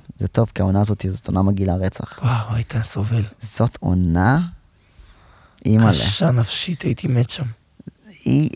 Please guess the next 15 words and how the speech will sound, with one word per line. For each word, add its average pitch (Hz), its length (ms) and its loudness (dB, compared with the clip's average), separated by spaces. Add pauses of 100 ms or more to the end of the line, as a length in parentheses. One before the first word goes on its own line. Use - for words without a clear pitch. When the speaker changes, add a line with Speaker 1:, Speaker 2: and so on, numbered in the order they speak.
Speaker 1:
אפש-, - 380 0
הם 127 160 6
הכניסו 156 400 2
כל 113 120 0 (560)
כך 185 320 2
הרבה 123 540 6
Speaker 2:
דעתנים, 123 240 8
Speaker 1:
אנשים. 139 680 8
Speaker 2:
דעתנים. 117 540 4
Speaker 1:
כן. 170 400 8 (1600)
אני 123 100 6
הייתי 139 160 6
הולך 123 140 4
שם 113 140 4
מכות. - 380 -4